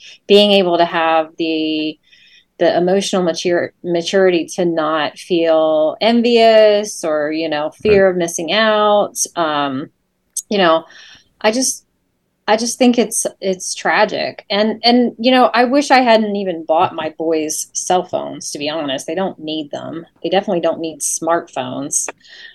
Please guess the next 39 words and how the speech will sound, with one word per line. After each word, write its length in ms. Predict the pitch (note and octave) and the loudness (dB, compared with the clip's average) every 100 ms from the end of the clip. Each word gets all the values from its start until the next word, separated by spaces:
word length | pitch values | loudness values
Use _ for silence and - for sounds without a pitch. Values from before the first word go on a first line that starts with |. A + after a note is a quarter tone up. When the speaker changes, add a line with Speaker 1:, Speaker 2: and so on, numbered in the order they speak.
| _ | _
Speaker 1:
Um, 480 | - E3+ D#3 D3+ D#3 | 0 2 2 0 -2
but 120 | F3 E3+ | 2 4
I 120 | F#3+ | 4
caved, 720 | - A3+ G#3 F3 D#3+ F3 - | 2 2 4 4 0 -6 -8
you 160 | F#3 F3 | -4 -2
know, 240 | C#3+ C#3 D#3+ | -2 -4 -6
to 120 | F3 | -6
the 80 | F3+ | -6
peer 260 | - G3 | -2 -2
pressure 440 | G3 C3+ C#3+ - D#3 | 0 -4 -4 -8 -8
because 300 | D#3+ F#3 F3 | -8 -8 -6
everybody 360 | E3 E3 F3 | -4 -4 0
else 260 | E3+ E3+ F3 | 2 2 0
had 260 | D#3 D3+ - | -6 -6 -6
them. 400 | - - - F3+ _ _ _ _ - | -10 -10 -10 -12 _ _ _ _ 2
They 140 | G3 | 2
do 220 | F#3+ G3 | 2 2
not 340 | F#3+ G3 A3 C4+ | 2 4 4 4
have 220 | C4 G3+ | 2 0
social 500 | - - E3+ E3 - | -4 -4 -4 -2 -6
media, 540 | C#3+ - - - F#3+ - | -8 -8 -6 -6 -6 -6
although 260 | F3+ F3 E3+ | -4 0 0
I'm 180 | E3 | 0
sure 280 | F3 - G3 | -4 -2 0
they're 200 | G#3+ F3+ | 2 2
able 260 | D#3 D#3 D3+ | 0 -4 -6
to 140 | - | -8
access 600 | D#3+ D3+ - D#3 D3+ - - | -8 -10 -6 -6 -6 -8 -10
bad 380 | - C3+ D#3+ | -4 -4 -4
things 500 | - C3+ C3+ - - - | -8 -10 -10 -10 -10 -10
online, 720 | D3+ - C#3 C#3 C#3+ F3 F#3 - | -12 -10 -12 -14 -12 -12 -12 -10
um, 460 | D#3 C#3+ C#3 C#3 - | -8 -6 -8 -10 -6
that 120 | D3+ | -4
I 80 | C#3+ | -2
would 200 | C#3 C#3 | -4 -6
rather 240 | C#3+ C#3+ | -4 -4
them 200 | C#3 C#3 | -6 -6
not 240 | C#3 C3 - | -8 -10 -10
see. 380 | - C#3 - | -10 -10 -12